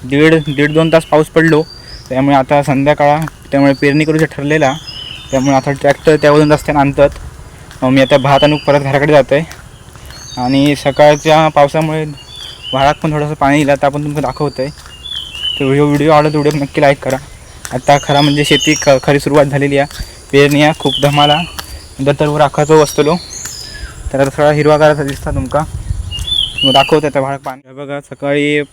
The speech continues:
पाणी होतच असतं, आता थांबला, त्यामुळे जास्त पाऊस पडला नाही, त्यामुळे आता मोठं वाटत हवर येत,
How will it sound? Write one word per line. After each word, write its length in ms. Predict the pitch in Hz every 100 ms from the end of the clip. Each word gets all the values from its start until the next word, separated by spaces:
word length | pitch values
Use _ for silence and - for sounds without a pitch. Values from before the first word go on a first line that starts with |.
| _ _ -
पाणी 220 | 131 143
होतच 240 | 139 147
असतं, 300 | 143 123 - 147 - - - - -
आता 680 | 127 123 135 135 135 135 135 - _ _ _ _ -
थांबला, 400 | 135 131 143 135 147 - - - - - - - -
त्यामुळे 500 | 131 131 135 139 139 131 - -
जास्त 220 | 135 139 160
पाऊस 180 | 160
पडला 220 | - 156 160
नाही, 120 | 151
त्यामुळे 300 | 139 139 147 - _ - - - -
आता 160 | 127
मोठं 260 | 139 135 160
वाटत 220 | 156 151
हवर 320 | 156 143 151
येत, 200 | 143 151